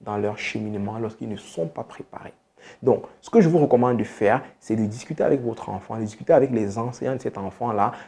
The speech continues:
de faire recours au service d'un conseiller en éducation pour analyser la pertinence de faire voyager votre enfant directement après le baccalauréat. C'est sûr qu'il y a de bonnes opportunités, il y a des bourses d'études qui sont offertes par le système, mais il faut faire attention parce que souvent,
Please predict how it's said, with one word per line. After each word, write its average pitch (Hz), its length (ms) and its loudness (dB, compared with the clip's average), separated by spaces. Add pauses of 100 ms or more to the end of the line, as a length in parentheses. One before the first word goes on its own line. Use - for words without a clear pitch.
de 135 80 -2
faire 214 240 6
recours 151 280 4
au 131 80 6
service 127 340 -2
d'un 120 120 0
conseiller 117 420 -4
en 127 100 0
éducation 107 680 -4 (280)
pour - 200 -12
analyser 123 540 0
la 110 140 -6 (240)
pertinence 160 760 4 (200)
de 120 80 -4
faire 160 240 6
voyager 117 460 2
votre 123 260 -4
enfant 113 320 -10
directement 110 560 -12
après - 320 -12
le 123 60 -4
baccalauréat. 104 540 -12 (400)
C'est - 160 4
sûr 233 320 8
qu'il 220 80 -4
y 202 40 12
a 165 60 12
de 127 100 4
bonnes 120 300 0
opportunités, 107 760 -10 (220)
il - 40 -8
y 139 40 4
a - 20 4
des 123 120 4
bourses 135 300 0
d'études - 280 -8
qui 123 100 -16
sont - 240 -8
offertes 117 340 -6
par 113 140 -12
le 104 120 -10
système, - 460 -2
mais - 420 -8
il - 20 -4
faut 131 100 -4
faire 151 240 0
attention 113 540 -6
parce 117 220 -12
que 127 260 0 (320)
souvent, 131 720 6